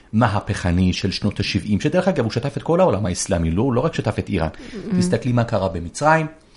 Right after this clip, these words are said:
Speaker 1: שכתוצאה מזה, אה, אה,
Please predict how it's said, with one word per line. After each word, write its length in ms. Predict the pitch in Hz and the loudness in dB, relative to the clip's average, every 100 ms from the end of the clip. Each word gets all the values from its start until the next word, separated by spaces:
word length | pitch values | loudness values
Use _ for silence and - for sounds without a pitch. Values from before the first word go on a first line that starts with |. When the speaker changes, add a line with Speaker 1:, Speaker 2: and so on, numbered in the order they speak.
| - - - - _ | -20 -20 -20 -20 _
Speaker 1:
שכתוצאה 800 | - - 101 - 113 104 - 101 | -12 -2 -2 -2 -4 -4 0 2
מזה, 400 | 107 101 104 95 92 - - - _ 95 | 4 4 4 2 0 -8 -20 -20 _ 0
אה, 40 | 87 85 82 82 82 - - - - - - - - - - | 2 4 2 2 0 -2 -20 -18 -18 -18 -20 -20 -20 -20 -18
אה, 40 | - | -12